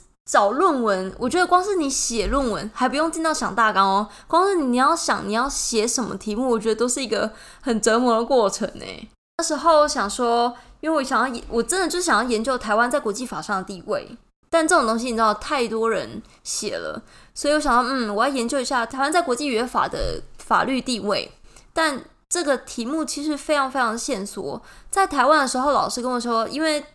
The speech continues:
呃，外国老师对这没有了解，所以你就是专家，写这个题目，你知道很容易毕业。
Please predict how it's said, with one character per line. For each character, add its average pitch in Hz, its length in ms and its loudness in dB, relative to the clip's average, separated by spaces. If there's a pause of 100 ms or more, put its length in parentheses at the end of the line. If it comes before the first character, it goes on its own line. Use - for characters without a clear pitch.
(100)
呃， 214 280 2
外 277 200 0
国 214 120 -2
老 180 140 2
师 214 180 -6
对 240 160 -2
这 240 160 -2
没 208 120 -4
有 185 80 -6
了 107 200 -4
解， - 220 -8
所 269 160 -6
以 262 40 -4
你 240 260 -2
就 233 100 -6
是 254 100 -4
专 208 280 -2
家， 202 260 0 (220)
写 240 180 -2
这 339 80 0
个 330 80 0
题 247 140 -4
目， 294 200 0
你 214 140 -2
知 247 80 4
道 294 80 6
很 269 140 0
容 247 160 0
易 - 20 -2
毕 269 220 -4
业。 233 300 -2